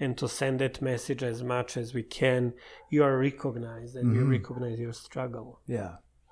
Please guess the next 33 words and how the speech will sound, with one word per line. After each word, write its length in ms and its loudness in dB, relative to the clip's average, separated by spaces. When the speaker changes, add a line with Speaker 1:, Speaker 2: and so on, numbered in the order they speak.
Speaker 2:
for 120 6
Speaker 1:
Yeah. 60 4
Speaker 2:
sure. 320 4
Speaker 1:
So 160 4
this 280 6
year 200 10
our 160 10
slogan 480 6
was, 420 2
"We 180 8
are 100 8
happy 220 4
here," 420 6
because 600 -4
Speaker 2:
Oh, 80 -2
that 140 10
Speaker 1:
few 80 10
Speaker 2:
was 120 10
them. 220 10
Speaker 1:
Yeah. 320 10
<laughs> 460 8
Yeah, 200 12
because, 280 8
like, 200 8
few 180 6
times 640 4
talking 380 8
with 160 6
our 200 8
clients, 640 4
you 80 2
know, 140 2
like, 380 0